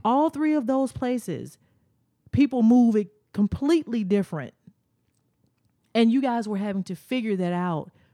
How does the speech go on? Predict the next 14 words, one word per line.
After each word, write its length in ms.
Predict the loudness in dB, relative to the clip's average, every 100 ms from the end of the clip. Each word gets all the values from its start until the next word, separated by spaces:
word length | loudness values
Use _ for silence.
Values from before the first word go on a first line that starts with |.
| _ 0
with 220 | 0 0
each 320 | -6 -6 -6
move. 600 | -4 -2 -2 -6 -12 -20 _ _ _ _ -4
And 180 | 0 0
so 640 | 0 -4 -2 -4 -6 -8 _ -6
my 140 | -4 -2
question 400 | -2 -4 -4 -4
to 100 | -4
you 120 | -4
is, 220 | -4 -4
was 220 | -2 -2 -2
it 100 | -6
hard 760 | -10 -10 -8 -6 -6 -6 -8 _ _ _ _ _ _
to 760 | -6 -2 -2 -2 -4 -6 -8